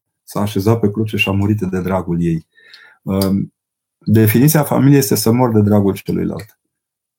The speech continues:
pentru a putea învia de dragul celuilalt. Nemurirea familiei stă în a respecta efortul, boala,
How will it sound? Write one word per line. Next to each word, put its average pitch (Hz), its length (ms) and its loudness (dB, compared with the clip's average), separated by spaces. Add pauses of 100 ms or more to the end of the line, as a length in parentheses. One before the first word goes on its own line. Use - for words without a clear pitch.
pentru 104 220 2
a 98 60 2
putea 107 280 2
învia 101 280 4
de 95 120 -2
dragul 87 340 -2
celuilalt. 85 520 -8 (640)
Nemurirea 110 600 4
familiei 110 520 0
stă 117 500 -4
în 107 200 2
a 104 460 0 (200)
respecta 117 960 -2
efortul, 110 580 0
boala, 113 720 0